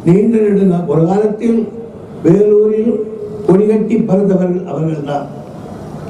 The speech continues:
ஆனால் இன்றைக்கு ரெண்டு மூன்று விஷயங்களில் வேலூர் பிரமாதமாக இருக்கும். சைவ சாப்பாட்டை இந்த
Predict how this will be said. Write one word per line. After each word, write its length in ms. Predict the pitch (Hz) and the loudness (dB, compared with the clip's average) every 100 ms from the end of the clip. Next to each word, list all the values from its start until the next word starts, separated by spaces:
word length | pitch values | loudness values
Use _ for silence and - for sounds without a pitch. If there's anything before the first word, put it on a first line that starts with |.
| - - 180 | -14 -6 -2
ஆனால் 340 | 190 185 170 185 | 0 2 2 2
இன்றைக்கு 440 | 208 220 226 254 240 233 - - - - - - | 2 2 2 0 0 -2 -8 -16 -18 -16 -8 0
ரெண்டு 300 | 190 233 269 254 220 - 190 | 0 2 2 2 2 -2 0
மூன்று 320 | 214 220 202 196 185 | 2 4 4 4 2
விஷயங்களில் 680 | 190 202 190 180 170 151 - - - - - - - - - - | 2 0 0 0 0 -2 -8 -12 -16 -14 -14 -14 -14 -14 -14 0
வேலூர் 440 | 170 214 190 180 160 | 2 4 4 2 2
பிரமாதமாக 600 | 175 185 180 165 165 143 139 | 2 2 2 2 2 2 0
இருக்கும். 360 | 139 - - - - - - - - - - - - | -2 -8 -12 -14 -16 -16 -16 -16 -16 -14 -14 -8 0
சைவ 220 | 190 254 269 233 | 2 2 2 2
சாப்பாட்டை 540 | 214 214 202 180 175 156 147 - - - - - - - - - | 0 0 0 0 0 0 -2 -12 -18 -18 -18 -16 -14 -14 -12 -10
இந்த 120 | - | 0